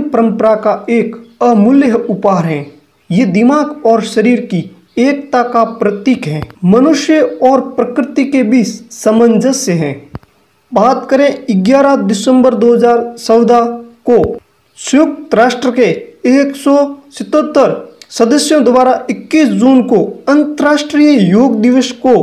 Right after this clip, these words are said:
मनाने के प्रस्ताव को मंजूरी मिली। प्रधानमंत्री नरेंद्र मोदी के प्रस्ताव को केवल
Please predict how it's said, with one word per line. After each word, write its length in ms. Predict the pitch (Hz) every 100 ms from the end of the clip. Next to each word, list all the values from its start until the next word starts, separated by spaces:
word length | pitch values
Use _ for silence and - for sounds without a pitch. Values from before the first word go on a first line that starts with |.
| - - - - -
मनाने 440 | 202 285 302 285 285
के 160 | 277
प्रस्ताव 540 | 247 247 254 - 254 240
को 140 | 247
मंजूरी 400 | 220 233 233 208
मिली। 260 | 202 170 147 - _ -
प्रधानमंत्री 800 | 208 285 302 302 294 277 302 294
नरेंद्र 420 | 247 240 269 262
मोदी 320 | 247 240 240
के 260 | 240 254 262
प्रस्ताव 760 | 269 - - 294 285 - 269 247
को 240 | 254 202 - - - _ _ -
केवल 300 | 294 320